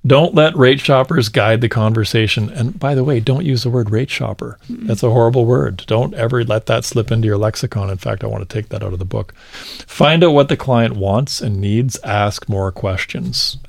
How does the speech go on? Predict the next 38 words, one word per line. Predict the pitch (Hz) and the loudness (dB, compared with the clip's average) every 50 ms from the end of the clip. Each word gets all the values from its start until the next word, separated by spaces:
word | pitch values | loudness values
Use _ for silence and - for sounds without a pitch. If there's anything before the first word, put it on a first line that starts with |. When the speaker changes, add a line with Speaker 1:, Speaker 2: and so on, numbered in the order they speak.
| - | -8
Speaker 1:
Ask, | - 98 98 104 101 101 98 | -4 -4 -2 -2 -4 -6 -8
Speaker 2:
Mm-hmm. | - - | -10 -10
Speaker 1:
ask, | 98 95 92 - - - | -8 -8 -8 -10 -12 -12
ask. | - - - - - - - - - - - - _ _ _ _ _ _ _ _ _ _ - - - - - - - - _ _ _ _ | -14 -14 -14 -14 -16 -16 -16 -18 -20 -20 -20 -20 _ _ _ _ _ _ _ _ _ _ -14 -14 -14 -14 -20 -20 -20 -20 _ _ _ _
Speaker 2:
Broker | - 247 262 277 311 | 2 2 2 2 0
number | 302 277 269 254 | 0 0 0 0
sixteen. | 220 - 254 233 - - - - 208 - - - 220 196 190 - - - _ _ _ _ _ _ _ _ _ - | 0 0 0 0 0 -2 -2 -2 -4 -4 -4 -8 -10 -12 -12 -14 -18 -20 _ _ _ _ _ _ _ _ _ -4
Something | - - 294 311 320 339 349 330 294 | 0 2 2 2 2 2 0 0 0
I | - 233 233 | 0 0 -2
did | 208 202 - 240 254 233 | -2 0 0 0 2 2
know | 220 208 208 208 208 | 2 2 2 2 0
and | 208 202 | -2 -2
prep | - - 196 196 202 | -2 -2 -4 -4 -4
for. | - - 208 202 202 202 233 262 269 233 - _ _ | -6 -4 -2 0 2 2 2 0 -4 -10 -16 _ _
Line | 233 214 214 208 220 233 233 | -2 0 2 2 2 2 2
up, | 220 214 - - - _ _ _ _ _ _ - | 0 0 -2 -4 -8 _ _ _ _ _ _ 0
line | 214 220 226 247 | 0 2 2 2
up | 269 254 247 240 | 0 -2 0 0
back | 214 208 208 - - | -2 -2 -2 -4 -6
end, | 214 202 202 208 208 208 - - _ _ _ _ - - - | -6 -4 -2 -2 -4 -4 -6 -10 _ _ _ _ -14 -14 -10
sorry, | - - 233 240 240 226 233 208 - _ | -10 -10 -8 -8 -8 -8 -10 -12 -10 _
line | 226 226 226 240 233 | -2 0 0 0 0
up | 220 208 220 214 - | 0 -2 -2 -4 -2
backup | - 247 311 339 - 240 - 170 - | 0 2 2 2 2 0 -2 -2 -4
finances | - - 208 220 208 202 202 202 202 - 214 208 202 | -4 -2 -2 0 0 0 -2 0 -2 -4 -4 -4 -6
ahead | - 196 - - 233 226 | -6 -2 0 2 2 2
of | 220 | 0
time | - - 220 208 202 196 196 | -4 -6 -4 -4 -4 -2 -2
just | 190 - 208 208 202 - - | 0 0 0 0 0 0 0
in | 220 214 | 0 0
case. | - - 220 - - 208 - - - - - - - - - _ | 0 0 -2 -2 -4 -4 -4 -6 -6 -6 -10 -18 -20 -20 -16 _
Savings | - - 233 233 226 226 233 240 233 240 226 - | -6 -4 -2 -2 -2 0 0 2 2 2 0 -2
and | - - 202 | -2 -4 -4
an | 202 202 196 | -4 -4 -2
L | - 196 196 | -2 -2 -2
O | 202 202 | -2 -2
C | 196 - - 208 214 | -4 -4 -4 -6 -8
ready. | 233 226 - - - - - 240 202 | -8 -6 -8 -8 -6 -8 -12 -14 -14